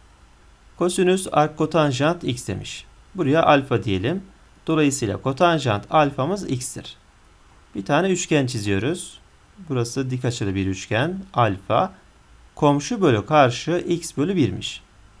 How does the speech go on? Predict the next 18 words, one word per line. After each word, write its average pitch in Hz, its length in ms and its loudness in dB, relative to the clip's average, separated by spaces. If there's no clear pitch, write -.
Pisagor 170 360 2
yaparsanız 156 720 2
burası 113 360 -2
da 131 120 0
yani 117 320 2
hipotenüs 127 640 -4
de 175 220 0
kök 156 300 0
x - 340 -6
kare 107 260 0
artı 143 380 2
birdir. 98 420 -2
Bizim 202 220 -2
aradığımız 131 500 4
değer 117 240 4
bakın 131 280 0
kosinüs 185 520 0
alfa. 120 360 4